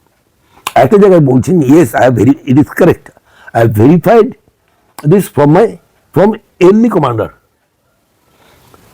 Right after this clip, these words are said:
তার মানে বুঝে দেখুন যে মানুষটার হাত কোথায় কোথায় রয়েছে। নাইনটিন সিক্সটি টুতে কিন্তু উনি আড়ালে চলে গেছেন। আড়ালে থেকেও কিন্তু অনেক পাওয়ারফুল কাজ করা যায়।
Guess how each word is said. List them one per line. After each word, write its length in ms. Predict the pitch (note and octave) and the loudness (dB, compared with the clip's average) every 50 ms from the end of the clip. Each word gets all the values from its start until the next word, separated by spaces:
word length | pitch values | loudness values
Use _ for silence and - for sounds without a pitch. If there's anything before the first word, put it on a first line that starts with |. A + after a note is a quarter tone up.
| _ _ - - - | _ _ -12 -6 -2
তার 180 | C3+ D3+ G3+ | 0 2 2
মানে 200 | A#3+ A#3+ G3 E3+ | 2 2 2 2
বুঝে 240 | F#3+ D#3+ D#3 E3 A3 | 2 2 2 2 2
দেখুন 380 | G#3+ F#3+ C3 A#2+ D#3 A3 A#3 - _ _ _ _ _ _ _ _ _ _ _ _ _ _ _ _ _ - | 2 2 2 0 -2 -2 -4 -8 _ _ _ _ _ _ _ _ _ _ _ _ _ _ _ _ _ -2
যে 80 | D#3 D3+ | 0 0
মানুষটার 520 | C#3 B2 C3 D#3 F3 C#3+ - - G#3 F3 | 2 2 2 0 0 0 0 0 0 0
হাত 340 | A#2 - - A2+ C#3+ - - - | -2 -4 -4 -4 -4 -6 -6 -8
কোথায় 300 | - D3 G#2+ C3+ F3 F3 | -6 -6 -4 -2 -2 -2
কোথায় 220 | - C#3+ C3 C#3+ | -2 -2 -2 -2
রয়েছে। 300 | C3 G#2 F2 F2 - - _ _ _ _ _ _ _ _ _ _ _ _ _ _ _ _ _ _ - - - _ _ - | -4 -4 -6 -8 -12 -16 _ _ _ _ _ _ _ _ _ _ _ _ _ _ _ _ _ _ -20 -20 -20 _ _ -2
নাইনটিন 300 | C#3 C#3+ D#3+ D#3 F#3 F#3 | 0 2 2 2 2 2
সিক্সটি 380 | - - D#3+ C#3 - - F#3+ D3 | 0 0 0 0 0 0 0 0
টুতে 380 | - - F#3 G3+ E3+ - G#3 | 0 0 0 0 2 2 0
কিন্তু 480 | - - F#3+ F3+ D3 - G#3 B3+ C#4 - - _ _ _ _ _ _ _ _ _ _ - - - | 2 2 2 2 2 2 2 2 2 0 -6 _ _ _ _ _ _ _ _ _ _ -20 -8 -2
উনি 320 | D3+ C#3+ D#3 F#3+ C4+ A#3 F#3+ - _ _ _ _ _ _ _ _ _ _ _ _ _ _ _ _ _ _ _ _ _ _ _ - - - - | 0 2 2 2 0 -2 -6 -12 _ _ _ _ _ _ _ _ _ _ _ _ _ _ _ _ _ _ _ _ _ _ _ -16 -10 -4 -2
আড়ালে 260 | E3 F3 F#3 F3+ E3 | 0 2 2 2 0
চলে 240 | A#2+ D3+ C3+ B2+ A#2 | 0 -2 -2 -2 -2
গেছেন। 260 | A2+ G#2 F#2+ E2+ E2 - _ _ _ _ _ _ _ _ _ _ _ _ _ _ _ _ _ _ _ _ _ _ _ _ _ _ _ _ _ - - - _ - - - | -4 -6 -10 -14 -20 -20 _ _ _ _ _ _ _ _ _ _ _ _ _ _ _ _ _ _ _ _ _ _ _ _ _ _ _ _ _ -20 -20 -18 _ -10 -6 -4
আড়ালে 280 | - - G2+ B2 C#3 | -2 0 0 2 2
থেকেও 180 | A2+ D#3+ F#3+ G3+ | 2 2 2 2
কিন্তু 200 | F3 G#3 F#3+ A3 | 2 0 0 2
অনেক 240 | F#3 E3+ G3 F#3+ - | 2 2 0 0 0
পাওয়ারফুল 400 | D#3+ C#3+ B2+ D#3 D#3+ D3 G#3+ G3+ | 0 0 0 0 -2 -2 -4 -4
কাজ 160 | - D#3+ C#3+ | -2 -4 -4
করা 220 | - - G#2+ F2 D#2 | -6 -8 -12 -12 -14
যায়। 160 | D#2 D2 | -16 -20